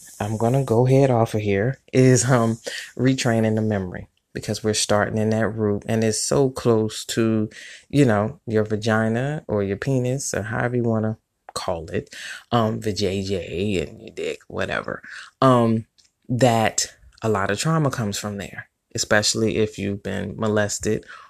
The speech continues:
or if you've been in a, a relationship that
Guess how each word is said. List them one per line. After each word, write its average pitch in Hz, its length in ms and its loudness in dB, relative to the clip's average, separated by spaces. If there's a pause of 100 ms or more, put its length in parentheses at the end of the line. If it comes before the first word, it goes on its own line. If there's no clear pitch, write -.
(120)
or 113 460 6
if 110 160 -2
you've 110 120 -2
been 104 240 0
in 104 240 -4
a, 101 300 -4 (540)
a 98 440 2
relationship 104 960 -2
that 101 320 -2